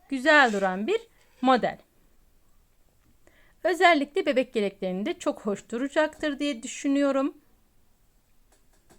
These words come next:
Sizlerin farklı fikirleri varsa yorumlar kısmından yazarsanız çok sevinirim arkadaşlar. Evet, bugünkü modelimiz bu şekildeydi. Neler yapabiliriz?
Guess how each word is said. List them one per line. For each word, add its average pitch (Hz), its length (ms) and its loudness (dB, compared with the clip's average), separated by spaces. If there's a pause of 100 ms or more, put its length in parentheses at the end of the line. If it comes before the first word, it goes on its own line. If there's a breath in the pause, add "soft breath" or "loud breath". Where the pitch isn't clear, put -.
(1080 soft breath)
Sizlerin 240 520 -4
farklı 254 420 -4
fikirleri 190 540 -8
varsa 240 520 -2 (340 soft breath)
yorumlar 233 440 0
kısmından 180 480 -8
yazarsanız 233 720 -4
çok 277 240 -6
sevinirim 165 440 -10
arkadaşlar. - 600 -12 (840 soft breath)
Evet, 294 380 0 (280)
bugünkü 320 540 -6 (400)
modelimiz 277 500 0
bu 302 100 -2
şekildeydi. 196 720 -8
Neler 330 280 0
yapabiliriz? 190 640 -6